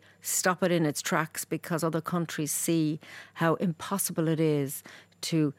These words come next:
leave the European Union and have all the benefits. I think the U K still have this very strange notion that they can walk away, not pay the bill,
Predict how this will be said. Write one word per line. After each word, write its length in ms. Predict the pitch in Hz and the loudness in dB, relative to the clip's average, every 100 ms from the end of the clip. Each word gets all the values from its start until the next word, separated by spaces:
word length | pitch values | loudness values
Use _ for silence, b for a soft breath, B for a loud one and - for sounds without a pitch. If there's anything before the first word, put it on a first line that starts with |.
| - | 0
leave 420 | 165 185 220 226 | 4 6 4 2
the 100 | 208 | 4
European 640 | 190 175 160 - 160 156 160 | 6 6 4 0 0 2 4
Union 480 | 160 156 147 135 135 B B B B - | 4 4 2 0 -4 B B B B 0
and 140 | 175 | 2
have 160 | 160 165 | 2 2
all 100 | 170 | 2
the 120 | 165 | 2
benefits. 600 | 160 190 214 - 147 - | 0 2 0 -2 -6 -4
I 80 | 151 | -4
think 240 | 165 170 | -2 -4
the 80 | 156 | -2
U 160 | 170 170 | 0 0
K 240 | - 160 | 0 -2
still 400 | 151 - - 165 | -2 -4 -2 0
have 220 | 156 151 | 0 -2
this 200 | 156 151 | -2 -4
very 540 | 156 151 160 165 156 151 151 _ _ _ - | -2 0 2 2 0 -2 -10 _ _ _ -14
strange 480 | - 156 160 151 | -2 2 2 2
notion 560 | 147 151 151 - 143 139 B B B B | 2 0 0 -2 -4 -4 B B B B
that 160 | 156 - | -4 -2
they 100 | 156 | -2
can 260 | - 151 | 2 2
walk 300 | 151 160 160 | 4 2 2
away, 440 | 160 151 147 143 147 _ _ 170 | 0 2 2 0 -4 _ _ 0
not 360 | 165 165 - | 2 2 -2
pay 240 | - 160 160 | -4 0 0
the 140 | 156 | -2
bill, 540 | 147 156 160 139 135 | 0 2 2 0 -2